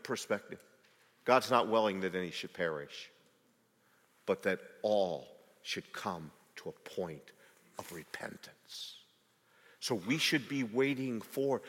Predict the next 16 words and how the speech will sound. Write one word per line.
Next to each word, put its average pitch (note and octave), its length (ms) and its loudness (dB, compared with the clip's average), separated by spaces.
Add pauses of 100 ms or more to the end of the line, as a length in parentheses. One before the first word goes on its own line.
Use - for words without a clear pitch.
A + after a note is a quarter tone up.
(140)
this A#2+ 460 -2 (180)
day, G#2+ 640 -8 (720)
and G#2 260 -2
that B2+ 300 0
should A#2+ 340 0
motivate G2 880 0
us - 640 -12 (580)
to - 80 -12
share C3 760 4 (340)
the F#2+ 120 2
gospel A#2+ 840 0 (380)
with G#2+ 320 -2
others. F#2 480 -6 (300)
The F3 520 8
only B3 760 12 (260)
hope A#3 640 12